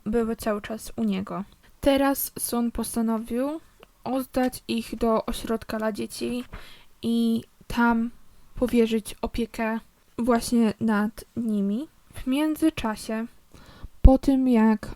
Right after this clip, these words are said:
ojciec Sary zadzwonił na policję, poinformował ich o jej śmierci, policja w Pakistanie zaczęła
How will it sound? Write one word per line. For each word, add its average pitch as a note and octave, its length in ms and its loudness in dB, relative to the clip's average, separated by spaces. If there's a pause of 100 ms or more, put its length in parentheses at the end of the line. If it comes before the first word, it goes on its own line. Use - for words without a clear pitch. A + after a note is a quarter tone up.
(120)
ojciec A#3 540 0
Sary G#3+ 680 -2
zadzwonił A#3+ 500 -2
na A#3+ 120 2
policję, A3 640 0
poinformował A3+ 760 4
ich - 300 -4
o G#3+ 40 2
jej A3 200 2
śmierci, A3 720 0 (240)
policja C4+ 640 0
w - 120 -16
Pakistanie A3 880 0
zaczęła G#3+ 760 -2